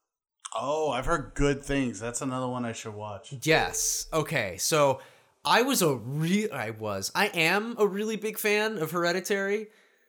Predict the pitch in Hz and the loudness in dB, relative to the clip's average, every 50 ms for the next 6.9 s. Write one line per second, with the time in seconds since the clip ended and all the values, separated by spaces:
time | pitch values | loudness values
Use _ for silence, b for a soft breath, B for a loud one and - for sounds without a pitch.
0 | b _ _ 147 151 160 175 151 175 160 156 165 175 160 170 147 110 107 110 104 | b _ _ -2 0 0 2 4 4 4 4 4 4 4 2 0 -2 -4 -6 -6
1 | 113 123 127 160 170 175 202 190 151 127 110 107 - - - 113 - 180 214 - | -6 -4 -2 -2 2 2 4 4 4 2 -2 -4 -8 -10 -8 -2 0 4 4 4
2 | 139 123 127 127 117 117 113 110 110 104 - 117 107 101 98 101 104 104 b b | 4 2 0 0 0 0 0 0 -2 -2 -2 -2 -2 -2 -2 -6 -8 -10 b b
3 | b b b b b - 135 131 127 127 127 123 120 120 104 135 151 - - 165 | b b b b b 0 4 4 6 6 6 6 4 4 2 0 -2 0 2 2
4 | 170 165 165 170 156 151 139 160 151 143 110 127 127 - 120 120 127 151 156 147 | 2 2 2 0 -2 0 0 0 0 0 0 -4 -4 -2 0 2 4 4 4 4
5 | 147 143 - - 151 156 151 147 139 127 127 131 117 117 127 147 165 208 262 285 | 4 2 0 2 2 2 2 2 2 2 0 -2 -2 -4 -4 -2 2 4 6 6
6 | 262 233 226 226 - - 247 240 240 - 233 202 147 139 107 95 85 85 | 6 6 6 4 4 4 4 2 4 4 2 2 2 0 -4 -4 -6 -10